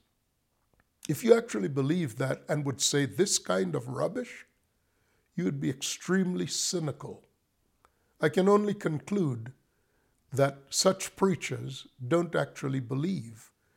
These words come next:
that Christ is the covering by whom we are presented to the Father, but rather the fig leaf of the law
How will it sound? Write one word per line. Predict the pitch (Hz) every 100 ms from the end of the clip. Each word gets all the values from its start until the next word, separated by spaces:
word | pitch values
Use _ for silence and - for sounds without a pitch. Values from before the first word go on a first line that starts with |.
| _ _ _ -
that | 147 147
Christ | - 160 160 - -
is | 135 -
the |
covering | 131 - 190 127 117 120 151 190 _ _ _ _ _ _ _ _ 120
by | 151 156
whom | 127 160 156
we | 147 143
are |
presented | 139 143 110 131 123 127 117 -
to |
the | 135
Father, | 123 220 202 - - - _ _ _ -
but | 151 151
rather | 160 165 160 143 143 139 - _ _ -
the | 151
fig | - - 262 202
leaf | 185 165 135 - - - -
of | 139 135
the | 71
law | 69 76 80 117 -